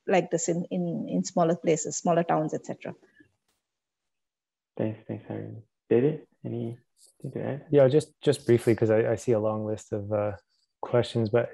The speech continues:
Speaker 3: you know, from a food security perspective, I think there have been lessons learned for sure in terms of safe, safety net provision and how to do that well, how not to do it well in some cases. But I think also just an appreciation for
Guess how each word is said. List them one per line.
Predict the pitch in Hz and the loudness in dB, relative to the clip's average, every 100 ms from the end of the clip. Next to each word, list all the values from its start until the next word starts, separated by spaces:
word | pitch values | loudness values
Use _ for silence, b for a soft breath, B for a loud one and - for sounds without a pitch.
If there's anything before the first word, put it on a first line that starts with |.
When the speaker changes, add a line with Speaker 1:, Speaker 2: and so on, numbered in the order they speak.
| - | -6
Speaker 3:
you | - | 0
know, | 131 | 2
from | 117 131 | 4 4
a | 123 | 4
food | 160 156 | 4 4
security | 135 143 135 | 4 4 6
perspective, | 123 - 123 104 110 | 4 2 2 2 2
I | 110 113 107 | 0 -2 -4
think | - 113 110 101 _ _ _ _ - 120 _ | -4 -4 -4 -6 _ _ _ _ -12 -12 _
there | - 120 | 0 2
have | 110 113 107 | 4 2 2
been | 110 107 | 0 2
lessons | 107 - 110 98 | 0 0 -4 -6
learned | 101 107 104 98 | -4 -2 -4 -6
for | - | -8
sure | 101 - 110 104 | -6 2 4 4
in | 107 104 | 2 -2
terms | 117 104 | -2 0
of | 107 | -2
safe, | - 117 98 - | 0 0 0 -6
safety | - 120 107 - | -2 0 0 -2
net | 104 107 | -4 -4
provision | - 104 104 101 101 104 113 | -4 -2 0 -2 -6 -10 -8
and | 110 104 | -4 0
how | 113 | 2
to | |
do | 104 113 | 4 4
that | 107 101 | 2 0
well, | 104 104 104 - _ _ _ - | -2 -2 -4 -8 _ _ _ -6
how | 110 | -2
not | 98 101 | 0 0
to | 110 | 2
do | 110 | 2
it | |
well | 104 107 101 | 2 0 -2
in | |
some | 98 110 | -4 -8
cases. | - 107 - 101 | -4 -6 -4 -6
But | 92 110 107 b b b b | 0 0 0 b b b b
I | 117 | 2
think | 123 113 | 4 4
also | 117 117 - 113 | 4 2 4 2
just | 110 117 | 2 0
an | |
appreciation | 107 - 113 113 107 - 107 | 0 0 0 0 -2 -2 -10
for | - 110 107 104 101 | -6 -4 -2 -4 -8